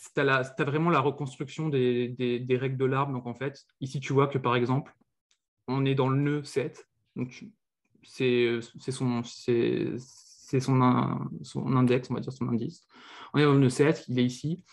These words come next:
Donc, les gens dont le poids est supérieur ou égal à soixante-seize, donc c'était ça, et puis qui est aussi supérieur ou égal à zéro cinq, donc c'est vraiment ici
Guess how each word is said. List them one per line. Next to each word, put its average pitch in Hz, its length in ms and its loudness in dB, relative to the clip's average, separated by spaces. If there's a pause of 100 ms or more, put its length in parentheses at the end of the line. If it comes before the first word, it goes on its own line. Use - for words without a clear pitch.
(420)
Donc, 135 360 0 (600)
les 151 200 8
gens 160 460 4
dont 147 220 0
le 139 120 2
poids 156 460 -2
est 127 120 -2
supérieur 143 680 -2
ou 135 80 0
égal 139 260 0
à 127 120 -4
soixante-seize, 135 800 -6
donc 131 180 -4
c'était 131 240 -6
ça, 208 300 -6 (840)
et 139 140 6
puis 147 400 -4 (840)
qui - 180 4
est - 20 10
aussi 151 280 4
supérieur 147 460 2
ou 139 60 4
égal 135 240 2
à 120 80 0
zéro 127 220 -2
cinq, - 440 -12 (1120)
donc 143 120 -6
c'est 139 120 -2
vraiment 143 480 2
ici 175 400 -6